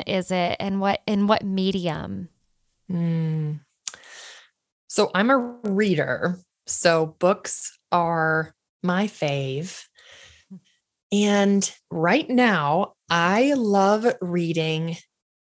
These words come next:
Speaker 2: vintage, uh, Christian theology books. I know that makes me sound like a total nerd. It is on brand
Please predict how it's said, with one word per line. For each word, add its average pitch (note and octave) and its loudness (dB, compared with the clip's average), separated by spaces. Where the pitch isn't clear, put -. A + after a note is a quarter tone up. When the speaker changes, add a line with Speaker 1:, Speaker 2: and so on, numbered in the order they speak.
Speaker 2:
vintage, F#3 0
uh, E3 0
Christian F3 0
theology D3 -2
books. B2+ -4
I E3 2
know F3 2
that G3+ 2
makes F3 0
me E3+ -2
sound D#3 -2
like D3+ -4
a D#3+ -8
total D#3+ -2
nerd. D3 -2
It D#3+ 2
is F3 4
on F3 2
brand D#3 -2